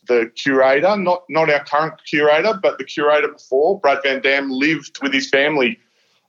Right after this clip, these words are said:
on site at Manuka Oval, and then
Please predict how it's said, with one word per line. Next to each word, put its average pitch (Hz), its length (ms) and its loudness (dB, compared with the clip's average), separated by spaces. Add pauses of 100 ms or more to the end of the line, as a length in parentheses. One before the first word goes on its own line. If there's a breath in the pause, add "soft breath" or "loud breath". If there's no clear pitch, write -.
on 147 180 2
site 147 400 2
at 139 160 -4
Manuka 135 380 -2
Oval, 151 440 -2 (160)
and 131 240 0
then 135 380 -2